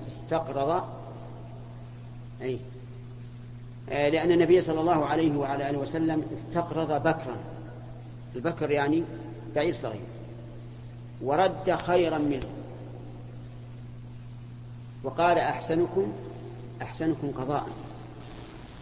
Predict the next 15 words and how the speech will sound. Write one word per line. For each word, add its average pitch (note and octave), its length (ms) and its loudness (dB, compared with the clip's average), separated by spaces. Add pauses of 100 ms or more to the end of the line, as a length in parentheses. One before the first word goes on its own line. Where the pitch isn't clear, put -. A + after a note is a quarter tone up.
(2500)
هل E3+ 200 12
الم-، G3+ 240 12
هل F3+ 340 12 (640)
المقرض D3+ 480 12
استفاد C#3 480 6
أو C#3+ 120 6
لا؟ C3 200 4 (1500)
استفاد، E3 440 8 (840)
لكنه D#3+ 340 12
استفاد D#3+ 340 8
بلا F3 160 10
شرط. C3+ 200 2 (1300)
ولهذا D3+ 500 8
تجدون C#3+ 520 6
عبارة B2+ 480 4